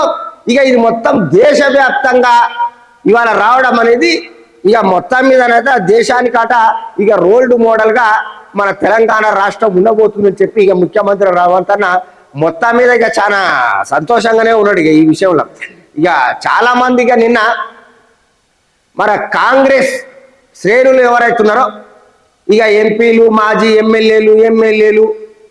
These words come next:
కొంతమంది మంత్రులు కూడా వీళ్ళంతా కలిసి ఇక నిన్న ఏం చేశారంటే, ఇక గవర్నర్ ఇంటికి పోయి, గవర్నర్ ఇంటికి పోయి ఆయనకు ధన్యవాదాలు చెప్పి ఆయనకు దండేసి వచ్చారు. ఎందుకనంటే,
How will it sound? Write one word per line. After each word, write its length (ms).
కొంతమంది 500
మంత్రులు 540
కూడా 260
వీళ్ళంతా 460
కలిసి 300
ఇక 100
నిన్న 260
ఏం 200
చేశారంటే, 480
ఇక 180
గవర్నర్ 560
ఇంటికి 260
పోయి, 320
గవర్నర్ 460
ఇంటికి 280
పోయి 460
ఆయనకు 440
ధన్యవాదాలు 920
చెప్పి 760
ఆయనకు 380
దండేసి 520
వచ్చారు. 260
ఎందుకనంటే, 520